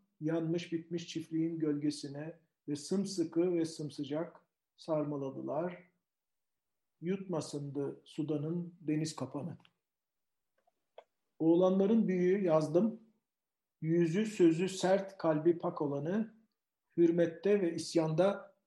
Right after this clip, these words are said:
kusursuz çıktı. Küçüğüne sapsarı bir değnek üzerine iki mavi göz, itaat ve itikat kaldı.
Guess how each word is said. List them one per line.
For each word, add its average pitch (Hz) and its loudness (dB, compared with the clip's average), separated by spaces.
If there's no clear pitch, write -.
kusursuz 165 -2
çıktı. - -16
Küçüğüne 175 -2
sapsarı 165 -2
bir 156 -2
değnek 160 0
üzerine 156 -2
iki 196 0
mavi 165 4
göz, 175 2
itaat 170 -2
ve 175 6
itikat 160 -2
kaldı. 120 -4